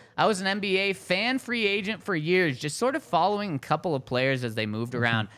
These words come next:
Speaker 1: Listening to y'all talk about the Nuggets and the excitement it gave me got me hyped to become a Nuggets fan at the end of last season, the start of this season. I may be a bandwagon fan, but it's okay because all the Nuggets are good. I love
Speaker 2: They
Speaker 1: watching
Speaker 2: are.
Speaker 1: the Nuggets play,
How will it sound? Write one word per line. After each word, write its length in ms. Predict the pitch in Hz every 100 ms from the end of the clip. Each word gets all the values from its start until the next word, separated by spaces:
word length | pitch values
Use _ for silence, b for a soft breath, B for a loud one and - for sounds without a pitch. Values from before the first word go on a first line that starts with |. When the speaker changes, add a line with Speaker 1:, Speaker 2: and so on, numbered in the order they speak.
| B -
Speaker 1:
Listening 320 | 175 196 208
to 60 | 180
y'all 180 | 180 175
talk 260 | 170 170
about 180 | 165 156
the 60 | 139
Nuggets 360 | 139 156 160
and 120 | 147 131
the 80 | 117
excitement 600 | - - 202 233 233 220
it 120 | 156
gave 240 | 170 190
me 280 | 196 196 196 b b b -
got 260 | 170 175
me 140 | 160 143
hyped 400 | - 190 190 -
to 100 | 151
become 300 | 127 135 123
a 40 |
Nuggets 320 | 120 117 123
fan 240 | - 123 123
at 140 | 107
the 100 | 127 135
end 100 | 175
of 60 |
last 300 | 143 139 147
season, 260 | 156 151 175
the 60 | 170
start 280 | - 190
of 60 | 220
this 160 | 233 240
season. 380 | 247 214 165 110 b b b
I 80 | -
may 160 | 151 196
be 100 | 214
a 60 |
bandwagon 560 | 156 165 196 185 190 185
fan, 300 | 175 175 185
but 100 | 147
it's 140 | 165
okay 280 | 190 156 180
because 360 | 180 180 185 175 - 180
all 320 | 233 302 302
the 160 | 277
Nuggets 480 | 254 247 247 220 190
are 120 | 214
good. 460 | 190 185 202 170 143 B B B
I 60 | 135
love 260 | 151 196 -
Speaker 2:
They 40 |
Speaker 1:
watching 360 | 175 113 113 113
Speaker 2:
are. 40 |
Speaker 1:
the 80 | 139
Nuggets 400 | 143 160 165 151
play, 440 | - 143 147 143